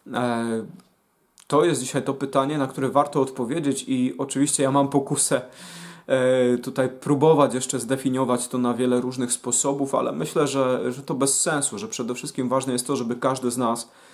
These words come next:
pochylił się nad tym pytaniem i, i spróbował zobaczyć, kim ja jestem w moich własnych oczach, nie? Spróbować spojrzeć na gościa, gościówę w lustrze,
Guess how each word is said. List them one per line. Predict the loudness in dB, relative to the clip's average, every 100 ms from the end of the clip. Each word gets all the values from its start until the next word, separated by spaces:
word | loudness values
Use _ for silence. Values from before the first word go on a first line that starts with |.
| -20 -20 _
pochylił | 0 2 0 0
się | 0
nad | 0 0 -2
tym | -6
pytaniem | -4 -2 0 0 -4 -2
i, | -2 -2 -4
i |
spróbował | -6 -2 2 4 2
zobaczyć, | 2 2 0 -4 -4
kim | -2 0
ja | 0
jestem | -2 -4
w | 0
moich | 2 2
własnych | 2 0 -4 -8
oczach, | -8 -10 -10
nie? | -6 -6
Spróbować | -8 -10 -4 -2 -2
spojrzeć | -4 -2 -2 -2 0
na | 0 -2 -8 -20 -20 _ _ -4
gościa, | 2 2 2 0 0 0
gościówę | -2 -2 0 2 2 4 2
w | 0 0
lustrze, | 0 0 -2 -2 -4